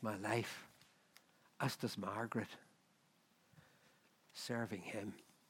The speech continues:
And this has made me sit up. And this has been like God saying to me, "Hey, Jim, get back to the old ways.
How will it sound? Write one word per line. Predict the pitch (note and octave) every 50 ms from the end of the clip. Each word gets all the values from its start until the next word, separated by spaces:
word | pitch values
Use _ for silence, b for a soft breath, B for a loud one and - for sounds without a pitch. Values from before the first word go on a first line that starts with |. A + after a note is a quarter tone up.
| - - - _ _ _ _ _ _ _ _ _ _ _ - - _ _ _ _ _ _ _ _ _ _ _ _ _ _ _ _ _ _ - - - _ _ - _ _ _ _ _ _ _ _ _ _ - - - - - -
And | C#3 B2
this | - D#3+ D#3 - -
has | C3 A2 -
made | A#2 A#2+ B2+ A#2+ B2
me | C3 A2+ G#2+
sit | - - - A2+ - G#2+
up. | G2 - - - - - - _ _ _ _ _ _ _ _ _ _ _ _ _ _ _ _ _ _ _ _ _ _ _ _ _ _ _ - -
And | C3 C3 D3
this | D3+ D3+ D3 - -
has | D3 A#2+ -
been | - C#3+ C3+ C3 C3 B2+
like | A#2 A2+ - -
God | - B2 B2 B2+ B2 A#2+
saying | - - B2+ A#2 A2+ A#2 G#2
to | - A2+
me, | A2 G#2+ G2+ G2 - - - - - - -
"Hey, | - - B2+ C3
Jim, | - - C3+ A#2+ G#2+ F2+ E2 - - b b b b b b b b b b b b b _ _ _ - -
get | - - - -
back | - F3+ A3+ - - -
to | - C#3
the | A#2 A#2+ A2
old | G#2+ G#2+ A#2 A#2 A#2+ -
ways. | - G#2+ F#2 - - - - -